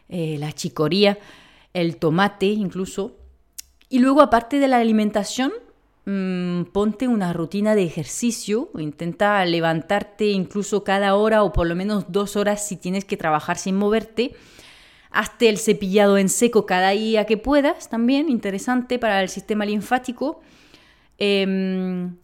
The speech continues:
cuida tus niveles de estrés, por supuesto, y ten paciencia porque los hongos son puñeteros.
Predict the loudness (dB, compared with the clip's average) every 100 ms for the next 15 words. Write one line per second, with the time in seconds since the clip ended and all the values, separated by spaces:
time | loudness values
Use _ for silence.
0 | _ 2 2 4 2 2 2 4 2 2
1 | -2 -2 -4 -6 -4 -6 -6 -6 -12 -12
2 | -10 -10 -6 -6 -4 -2 0 0 0 -2
3 | 0 4 4 2 -2 -2 -4 -18 -20 -20
4 | _ _ -2 -2 -2 -6 -2 0 -2 -2
5 | 0 0 -2 -8 -4 0 2 0 -2 -4
6 | -4 -4 -2 -2 -4 -10 -14 -20